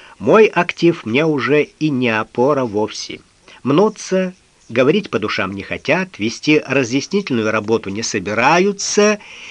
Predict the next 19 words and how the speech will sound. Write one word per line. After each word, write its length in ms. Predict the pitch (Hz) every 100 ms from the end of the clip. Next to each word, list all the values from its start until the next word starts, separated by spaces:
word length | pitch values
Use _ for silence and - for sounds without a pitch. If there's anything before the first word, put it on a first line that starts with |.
| - - -
иные 360 | 135 135 135
даже, 440 | 120 135 117 127 117 - -
отводя 440 | 131 117 113 139
глаза, 480 | 131 117 113 104 175
говорят, 400 | 117 107 120 165
будто 400 | 104 143 - 110
все 340 | - - 151 196
так 360 | - 165 -
и 40 | 110
есть. 640 | 95 120 196 - - - _ _ _ _ _ _ _ _ _ - _ _ -
Ну 160 | 214 285
и 160 | 185
мы 340 | 208 311 311 -
не 160 | 160 156
лыком 380 | 127 107 95
шиты, 300 | - 104 85
не 120 | 104 127
пальцем 440 | 110 78 - 80
деланы. 460 | 117 107 - 120